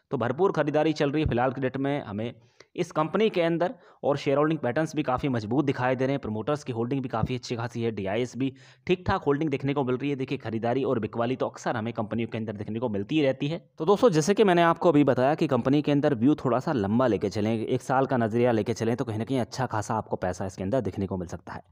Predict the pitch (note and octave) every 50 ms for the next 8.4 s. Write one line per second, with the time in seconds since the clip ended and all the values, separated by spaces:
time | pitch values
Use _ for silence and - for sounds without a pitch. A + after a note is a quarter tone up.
0 | - - - - - - B2 A#2+ C#3+ C3 - E3 B2+ C#3 C3 C#3+ C#3+ D3+ D#3 D3+
1 | A#2+ A2 A2 A2 - D#3+ C#3+ D#3+ D3 - D3 C3+ - D#3 D#3+ D#3+ B2+ G#2 A#2+ B2
2 | A#2+ A#2+ G#2+ A#2 B2 A#2 A#2 G#2+ C#3+ E3 D#3+ - D#3 C#3+ C#3 C#3+ C3+ C#3+ C3+ -
3 | - C3+ C3+ B2+ D#3 F3+ F3 F3+ D#3+ D#3 D#3+ D#3 B2 B2+ A#2 C3 C#3+ C#3 D3 C3
4 | A2+ A2+ C3 - - _ _ _ _ _ - - - - _ - B2 C3+ D3 D#3+
5 | - - G3 F3+ - D3+ D3 D#3 D#3 D3+ D3+ C3+ A2+ C3+ C#3+ C3+ - D3 D3 D3
6 | B2+ A2+ A2+ A2 - B2+ A#2+ A2+ - G#2 G#2 G2 A#2+ A#2 A#2 A2+ - - - D#3+
7 | C#3 B2+ B2+ C3 A2+ A2 A#2+ - - C3+ B2 - G#2+ G#2+ G#2+ G#2+ G2+ G2 F#2 B2
8 | C#3 C#3 A#2 B2+ A2 G#2+ G#2+ -